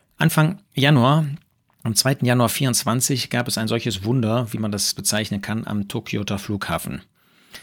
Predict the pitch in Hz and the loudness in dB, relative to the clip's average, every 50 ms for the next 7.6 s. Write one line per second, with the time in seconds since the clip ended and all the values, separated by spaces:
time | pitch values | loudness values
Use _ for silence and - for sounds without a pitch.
0 | - - _ _ - 113 110 113 123 143 147 147 - 147 127 117 117 127 - 123 | -20 -20 _ _ -2 0 2 2 4 4 2 2 2 2 2 2 2 0 0 0
1 | 127 139 135 139 143 - - - - 135 - - - - - - 117 120 127 131 | 2 2 4 4 4 2 2 0 -2 -4 -4 -6 -10 -10 -4 0 2 4 4 2
2 | 131 165 151 113 117 113 113 110 107 - - 139 151 147 - - - 175 170 - | 0 -2 -2 0 0 2 2 0 0 -2 0 0 0 0 0 0 0 0 0 0
3 | - - - - - - _ _ _ _ _ _ _ _ _ - 135 139 - 156 | -2 -6 -8 -10 -12 -18 _ _ _ _ _ _ _ _ _ 0 0 2 2 2
4 | 143 - 147 147 - - 127 110 110 143 - - - 131 120 117 107 117 123 120 | 4 4 4 4 2 2 2 2 2 2 2 2 2 2 2 2 2 2 2 2
5 | 113 107 101 - - 127 127 - - 170 165 - - - _ _ _ _ _ _ | 0 0 -2 -2 -2 -2 0 0 2 0 0 0 -4 -8 _ _ _ _ _ _
6 | - - - - - - 104 104 120 120 113 - - 147 139 - 143 123 - 120 | -20 -20 -20 -12 -8 -6 -4 0 0 0 0 2 0 0 2 2 0 2 2 2
7 | 113 107 101 - 120 123 127 117 - - 120 113 | 2 2 2 2 0 0 0 0 0 0 0 -2